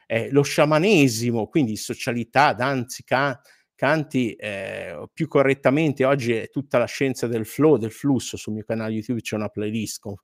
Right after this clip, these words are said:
chiama Flow, è, è tutta verificata scientificamente. E state attenti, uno, onesti verso di voi, cerchi la spiritualità o cerchi lo sballo?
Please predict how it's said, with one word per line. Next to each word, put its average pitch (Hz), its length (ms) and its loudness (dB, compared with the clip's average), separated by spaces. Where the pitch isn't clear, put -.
chiama 104 260 -4
Flow, - 240 -4
è, 127 240 -6
è - 100 -8
tutta 233 300 0
verificata 113 600 -2
scientificamente. 123 880 -4
E 156 140 4
state 190 840 2
attenti, 120 1040 0
uno, 110 400 0
onesti 160 400 4
verso 147 260 0
di 123 120 0
voi, 110 220 -2
cerchi 139 320 2
la 131 60 2
spiritualità 139 920 2
o 131 100 0
cerchi 131 440 0
lo 117 120 2
sballo? 107 640 -4